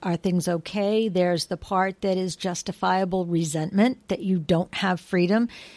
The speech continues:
You raised your kids. You figured now you're, you're out from under all of those, those little care things of making the bed and feeding and keeping them safe. And here you are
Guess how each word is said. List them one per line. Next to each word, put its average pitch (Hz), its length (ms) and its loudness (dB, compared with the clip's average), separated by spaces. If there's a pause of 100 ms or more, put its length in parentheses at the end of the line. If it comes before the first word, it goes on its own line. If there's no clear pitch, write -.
(140)
You 180 140 0
raised 196 480 2
your 196 100 2
kids. 208 440 4
You 185 80 0
figured 190 460 0
now 202 220 4
you're, 196 420 4
you're 170 260 0
out 208 220 0
from 190 260 0
under 190 300 0
all 175 240 0
of 185 80 -6
those, 185 340 -4 (400)
those 175 320 -4
little 190 400 0
care 190 300 0
things 190 420 0
of 180 460 0 (340)
making 208 400 10
the 202 80 8
bed 190 240 8
and 180 220 6
feeding 190 360 6
and 180 140 8
keeping 185 300 4
them 175 140 6
safe. 202 280 2
And 165 140 4
here 175 220 6
you 185 240 6
are 190 400 6